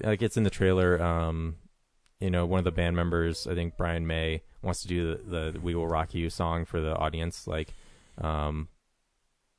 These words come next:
so they show how they do it, but they don't really show, like, what is, like, he just says he was inspired because he wants to give, uh, um, uh, maybe that's not the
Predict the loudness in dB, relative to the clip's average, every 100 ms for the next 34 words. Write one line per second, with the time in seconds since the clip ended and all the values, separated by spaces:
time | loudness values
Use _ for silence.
0 | _ -6 -4 -4 0 0 6 6 8 6
1 | 4 0 -8 -16 -2 6 8 8 8 6
2 | 6 6 4 4 4 4 4 2 2 0
3 | -4 -14 -20 _ _ _ _ 0 4 4
4 | 6 6 8 4 2 0 2 4 2 0
5 | -2 -2 -2 -2 -2 -2 -6 -10 -6 -4
6 | -6 -8 _ _ _ _ _ _ _ -12
7 | -6 -6 -4 -6 -8 -14 _ _ -4 0
8 | 2 2 2 -2